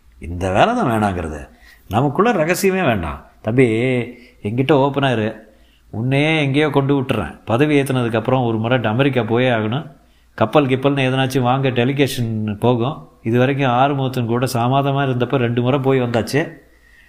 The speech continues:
விமானம் கிளம்ப தயாராக ரன்வேயில் அலறிக்கொண்டு புறப்பட்ட போது ஜன்னல் வழியாக சென்னை நகரமே சின்னதாவதை தன்ராஜ் சுவாரஸ்யமாக பார்த்தான். "தப்பு, தப்பு பண்ணிவிட்டேன்.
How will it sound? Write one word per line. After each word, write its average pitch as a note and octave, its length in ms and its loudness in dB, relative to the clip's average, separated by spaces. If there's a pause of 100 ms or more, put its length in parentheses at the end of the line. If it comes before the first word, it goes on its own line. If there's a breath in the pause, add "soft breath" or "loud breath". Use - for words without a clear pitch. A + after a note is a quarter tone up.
(240 soft breath)
விமானம் A#2+ 360 0
கிளம்ப A#2 320 -2
தயாராக A2+ 420 0
ரன்வேயில் G#2+ 500 0
அலறிக்கொண்டு A2+ 480 0
புறப்பட்ட A2+ 400 -2
போது G#2+ 200 -2
ஜன்னல் B2 320 0
வழியாக G#2+ 340 0
சென்னை C3+ 320 -2
நகரமே B2 360 0
சின்னதாவதை A#2 720 0
தன்ராஜ் G2 440 -4
சுவாரஸ்யமாக A#2 480 -2
பார்த்தான். F#2+ 380 -8 (160)
"தப்பு, - 300 -14 (720)
தப்பு - 220 -10
பண்ணிவிட்டேன். F2 540 -10